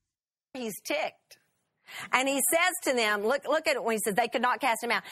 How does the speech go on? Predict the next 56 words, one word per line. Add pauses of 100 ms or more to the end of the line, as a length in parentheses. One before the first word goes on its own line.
(160)
And
he
says
in
verse
nineteen,
he
answered, (220)
"O
faithless (140)
generation, (260)
how
long
am
I
to
be
with
you? (440)
How
long
am
I
to
bear
with
you?
Bring
him
to
me. (120)
How
long
am
I
to
be
with
you?"
Because
he
knows (220)
he's
almost
out.
And
it's
like,
"You're
gonna
be
on." (1300)
I've
given
you
authority